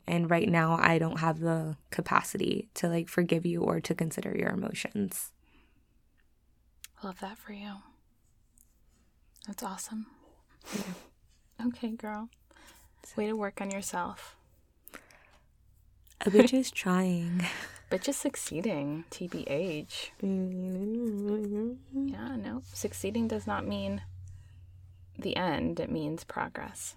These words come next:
Speaker 1: That's
Speaker 2: So.
Speaker 1: fair. That's really good. I like that. <laughs>
Speaker 2: So, Juliet, what is keeping us up in these motherfucking sheets?
Speaker 1: Okay.
Speaker 2: <laughs>
Speaker 1: So, full transparency, I know that we were supposed to talk about Pride,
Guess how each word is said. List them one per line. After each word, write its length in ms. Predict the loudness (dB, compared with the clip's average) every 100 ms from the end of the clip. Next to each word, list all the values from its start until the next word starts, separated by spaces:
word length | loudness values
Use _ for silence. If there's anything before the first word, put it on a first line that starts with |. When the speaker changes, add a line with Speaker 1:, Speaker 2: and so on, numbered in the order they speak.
| -18 _ _ _ _ -20 -4
Speaker 1:
That's 220 | -2 -2
Speaker 2:
So. 80 | -4
Speaker 1:
fair. 120 | -4 -6 -16 -18 -20 -20 -20 -6
That's 240 | -6 -2
really 160 | -2 0
good. 200 | -2 -4 -8 -8
I 40 | 0
like 200 | 0 0
that. 180 | -4 -6 -10 _ -20 -20 -2
<laughs> 100 | 0 0 -6 -20 -20 -20 -20 -20 -20 -20 -20 -20 -20 -20 -16 -4
Speaker 2:
So, 200 | 10 12
Juliet, 480 | 12 12 10 8 4 -4 -20 -20 -20 -2
what 320 | 2 8 10
is 140 | 8
keeping 280 | 8 8 10
us 160 | 8 8
up 220 | 6 6
in 220 | 2 2
these 220 | 4 2 0
motherfucking 680 | 2 2 2 0 -4 -4
sheets? 560 | -4 -4 -6 -4 -4 -4 -12 4 8
Speaker 1:
Okay. 380 | 10 10 8 4 -4 -8 0
Speaker 2:
<laughs> 100 | 4 4 2 -6 -10 0 2 4 0 0 -8 -12 -10 -10 -4
Speaker 1:
So, 240 | 12 12
full 220 | 12 10 12
transparency, 680 | 10 10 10 10 10 8
I 60 | 8
know 200 | 8 6
that 200 | 4 4
we 100 | 6
were 100 | 6
supposed 320 | 6 2 2
to 60 | 0
talk 80 | 0
about 300 | 0 -2 -2
Pride, 680 | 2 4 6 6 4 4